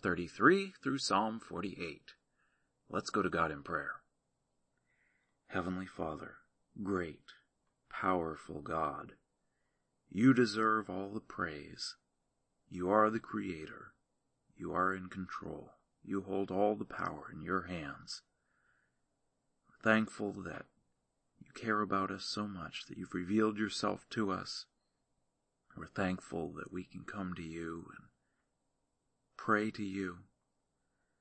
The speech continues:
We want to bring all of our concerns to you. There's no one else that we can go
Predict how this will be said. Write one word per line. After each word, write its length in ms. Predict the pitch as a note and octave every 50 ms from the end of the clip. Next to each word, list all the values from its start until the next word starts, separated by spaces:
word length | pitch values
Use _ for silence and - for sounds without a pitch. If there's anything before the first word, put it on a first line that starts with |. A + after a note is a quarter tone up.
| _ _ _ _ _ _ _ _ _ _ _ _ _ _ _ _ _ _ -
We 80 | G#2+
want 240 | G2+ G#2+ B2 B2+ B2+ -
to 60 | A#2
bring 280 | A2 A#2 A#2 A2+ G#2
all 200 | G#2+ G#2 A2 A2+
of 120 | A#2 G#2 G#2+
our 120 | G#2 G2+
concerns 800 | G2+ - - G#2 G2 - - - F#2 F2 E2+ E2 D#2+ D#2+ - - -
to 140 | F2+ F2
you. 240 | - - D2+ C#2+ C#2+ -
There's 180 | - - - -
no 180 | A#2 A#2+ A#2+
one 200 | A2+ G#2 G2 F2
else 340 | F2 E2 D2+ C#2+ - - -
that 120 | - D#2
we 120 | D#2+ E2 F2
can 220 | - - F2+ E2
go 200 | D#2 D#2+ D#2+ D#2